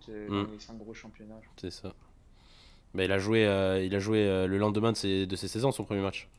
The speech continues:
Speaker 2: Parce qu'il pouvait pas jouer avant.
Speaker 1: Ouais, c'est ça. Ouais, c'était, c'était la même semaine, ouais. Dès que, euh, il y a eu, euh, dès qu'il a eu ses seize ans, on, ils l'ont inscrit, euh, et il a
Speaker 2: Mm.
Speaker 1: joué, ouais.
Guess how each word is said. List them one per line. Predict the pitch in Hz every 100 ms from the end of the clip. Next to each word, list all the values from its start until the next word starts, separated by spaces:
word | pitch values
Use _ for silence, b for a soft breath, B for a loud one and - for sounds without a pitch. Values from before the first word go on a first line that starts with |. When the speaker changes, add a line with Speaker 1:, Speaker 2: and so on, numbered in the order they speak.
| -
Speaker 2:
Parce | -
qu'il | 98
pouvait | 101
pas | 117
jouer | 110 104
avant. | 113 113 98
Speaker 1:
Ouais, | 135 131
c'est | -
ça. | 110 120
Ouais, | 117 113 120
c'était, | 120 113 107
c'était | 120
la | 110
même | 110 113
semaine, | - 123 117
ouais. | 104 101
Dès | 113
que, | 107 117
euh, | 110 107 110
il | 107
y | 107
a |
eu, | 113 113
euh, | 104 98 95 95 98 - - -
dès | -
qu'il | - 113
a |
eu | 110
ses | 110
seize | - 110 117
ans, | 123 104
on, | 98
ils | 98
l'ont | 98 98
inscrit, | - - 107
euh, | 98 92 - - - - -
et | 98
il | 98
a |
Speaker 2:
Mm. | 87
Speaker 1:
joué, | 107
ouais. | 107